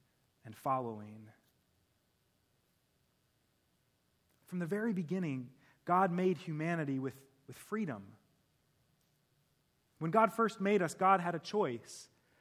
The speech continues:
For God made us and loved us and desired that we love God in return. But how would that love be accomplished? How would we come to follow God?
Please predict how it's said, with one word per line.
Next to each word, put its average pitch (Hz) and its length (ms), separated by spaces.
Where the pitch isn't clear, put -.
For 160 100
God 190 200
made 196 280
us 202 180
and 147 220
loved 185 260
us 190 220
and 156 100
desired 180 540
that 151 140
we 185 140
love 180 320
God 196 360
in 165 120
return. 196 540
But 147 100
how 254 180
would 240 120
that 220 140
love 196 400
be 196 140
accomplished? 175 800
How - 160
would 226 220
we 190 100
come 190 380
to 156 100
follow 170 400
God? 120 480